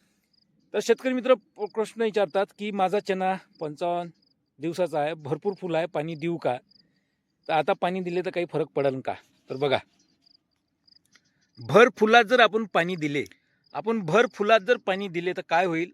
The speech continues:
जे काही फूल आहे, जे काही फूल आहे आणि जे काही फूल येणारे आहे ते रोक रुकून जाईल, त्याची वाढ रुकून जाईल, फुलं येण्याची वाढ रुकून जाईल आणि पुन्हा चणा वाढणार,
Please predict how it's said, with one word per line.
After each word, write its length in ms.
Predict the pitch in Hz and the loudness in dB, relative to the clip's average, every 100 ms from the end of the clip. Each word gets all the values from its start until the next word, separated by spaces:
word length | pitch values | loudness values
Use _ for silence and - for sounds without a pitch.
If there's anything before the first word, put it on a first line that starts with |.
| _ _ _ _ - | _ _ _ _ -16
जे 220 | 120 214 | -4 -2
काही 160 | 240 262 - | 0 0 -2
फूल 220 | 233 220 | 0 4
आहे, 220 | 185 170 117 _ _ _ _ _ _ _ _ _ | 4 2 -6 _ _ _ _ _ _ _ _ _
जे 140 | 135 208 | -4 -2
काही 160 | 240 214 | -2 -4
फूल 200 | 214 226 - | -6 -6 -2
आहे 220 | 165 196 | 0 2
आणि 100 | 220 | 0
जे 120 | 190 214 | -2 -2
काही 140 | 220 208 | -2 -4
फूल 160 | 220 | -4
येणारे 400 | 196 185 208 240 247 | 0 0 2 4 4
आहे 300 | 196 165 120 - _ - | 4 0 -6 -12 _ -6
ते 80 | 196 | -6
रोक 380 | 180 208 226 | 0 0 0
रुकून 360 | 208 214 196 208 | -6 -8 -8 -6
जाईल, 260 | 151 117 110 | -6 -8 -10
त्याची 240 | 156 175 | -16 -8
वाढ 420 | 185 160 196 214 | -4 0 2 2
रुकून 280 | 190 185 175 | -2 -6 -8
जाईल, 140 | 151 143 | -8 -10
फुलं 240 | - 165 190 | -12 -8 -6
येण्याची 400 | 165 160 160 185 | -6 -8 -12 -8
वाढ 320 | 156 156 147 | -4 -4 -4
रुकून 280 | 135 139 120 | -10 -12 -12
जाईल 200 | 104 85 _ _ _ _ _ _ - | -14 -18 _ _ _ _ _ _ -12
आणि 200 | 139 185 - | -10 -12 -10
पुन्हा 180 | 190 233 | -6 -4
चणा 280 | - 196 185 | -2 -2 0
वाढणार, 420 | 147 131 123 | -2 -2 -6